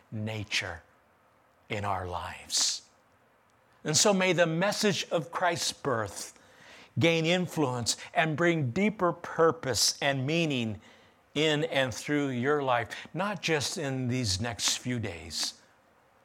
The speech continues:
but all year long. In fact, all life long for the rest of our days.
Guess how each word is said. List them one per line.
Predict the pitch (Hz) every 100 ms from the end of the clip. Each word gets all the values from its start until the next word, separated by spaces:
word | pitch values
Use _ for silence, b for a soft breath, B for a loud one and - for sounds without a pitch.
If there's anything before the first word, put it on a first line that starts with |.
| _ _
but | 120 110 -
all | 117 123 120
year | 110 113 113
long. | 107 98 98 98 107 107 b b b b b b
In | 117
fact, | 107 117 110 - -
all | 113 120 120 98 95
life | 104 107 92 - 107
long | 98 95 95 90 B B -
for | 127
the | 107
rest | 95 92 - 107
of | 92
our | 98
days. | 90 107 107 110 104 -